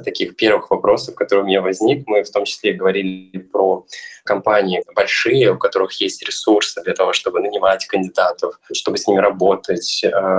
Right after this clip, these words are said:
и как раз, э, вкладывать силы, чтобы их, э, растить. А как быть предпринимателем, у которых небольшое И П, как им нанимать сотрудников и что важно им помнить, чтобы, э, гарантировать ту самую стабильность, о которой, Анна, вы говорили?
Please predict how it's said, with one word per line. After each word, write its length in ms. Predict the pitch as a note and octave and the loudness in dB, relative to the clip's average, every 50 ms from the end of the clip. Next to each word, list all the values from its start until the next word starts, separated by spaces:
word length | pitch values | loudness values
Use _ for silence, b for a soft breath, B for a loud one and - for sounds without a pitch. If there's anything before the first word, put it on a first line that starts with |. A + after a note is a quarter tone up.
| F#2 F2+ F2+ F2+ | 0 -2 -4 -4
и 20 | F#2 | -4
как 180 | - - - | -4 -2 0
раз, 340 | F#2 F2 F2 F2 - - - | 0 0 0 -2 -4 -6 -2
э, 140 | - E2+ E2+ | -2 -2 -2
вкладывать 760 | - - - G2+ G2 F#2+ F2+ F#2 F2 F2 F2 F2 - - - - _ | -2 0 2 2 4 2 2 0 0 0 0 -2 -4 -6 -8 -8 _
силы, 520 | - - - - - G2+ G2 F2+ F2 E2+ - - _ | -6 -6 -4 -2 0 2 2 4 2 2 0 -2 _
чтобы 320 | - - - - F#2 F#2 | -8 -4 -2 0 0 0
их, 160 | F2+ F#2 - - | 0 -2 -4 -4
э, 40 | - G#2 G2 | 0 2 2
растить. 520 | G2 G2 G2 - - - C#3 C#3 C#3 - - _ _ - | 2 2 0 -2 -4 -2 -2 -2 -4 -6 -12 _ _ -2
А 80 | G2+ G2+ | -2 0
как 220 | - A2 A2+ - | 0 0 0 2
быть 260 | - A2+ A2+ - - _ _ _ | 2 0 0 0 -8 _ _ _
предпринимателем, 920 | - - - - - A2 G2+ G2 G2 F#2+ G2 A#2 C#3+ C3+ - A2+ G2+ F#2+ | -4 -4 -2 0 2 2 2 4 4 4 4 2 2 2 2 2 2 2
у 40 | F#2 | 0
которых 420 | - - - A2 A2+ A#2+ - - - | -4 -2 2 2 2 2 2 2 0
небольшое 640 | G2+ G2+ A2 G#2 - - - - A2 G#2 F#2 F2 | 2 2 2 2 0 0 0 2 2 2 2 0
И 20 | F2 | -2
П, 380 | F2 - G2+ A2 C3 C#3 C3+ B B B B | -4 -4 -2 -2 -2 -2 -4 B B B B
как 220 | B - G#2 G#2 G#2+ | B 0 0 2 2
им 80 | G#2+ | 2
нанимать 320 | G2+ G2 G2 G2+ F#2+ F#2+ F#2+ | 2 2 4 2 2 2 0
сотрудников 680 | - F#2+ - - G#2 A2 C#3 C#3 C3 B2+ - - - | 0 -2 0 2 2 2 2 2 0 0 0 -2 -2
и 20 | G#2 | -2
что 240 | - - - - G#2+ | -4 -2 0 2 2
важно 300 | G#2 G#2 G2+ G2+ G2+ F#2+ | 4 4 2 0 -2 -4
им 100 | F#2 F#2 | -4 -2
помнить, 580 | - - A2 B2 C3+ C3+ A2+ - - - - _ _ _ _ - | 0 2 2 4 4 2 0 0 0 -4 -12 _ _ _ _ -10
чтобы, 320 | - - - - G#2 F#2+ G2+ | -10 -6 -4 -2 0 2 2
э, 460 | F#2+ F#2+ F#2+ F#2 F2+ F2 F2 F#2+ F#2+ | 2 4 2 2 2 2 2 2 2
гарантировать 480 | F#2 - G2 F#2 F#2 - A2+ - - - | 2 2 0 0 2 2 2 2 2 2
ту 60 | - | -2
самую 240 | - - G#2 F#2+ F#2+ | -2 0 2 2 0
стабильность, 560 | F#2 - - G2+ F#2 G2+ A#2 B2+ B2+ - - - | 0 0 0 0 2 2 2 2 0 -2 -2 -4
о 40 | E2+ | -4
которой, 360 | - - - G#2 G2+ G2+ F#2+ | -4 -2 0 2 2 2 2
Анна, 240 | F2+ F#2 F#2+ F#2+ F2+ | 2 -2 -4 -6 -6
вы 120 | - G2 | -8 -6
говорили? 520 | F2+ - F#2+ F#2+ F#2 F#2 F2+ F2 F2 F#2+ | -2 0 0 2 0 -2 -6 -10 -12 -14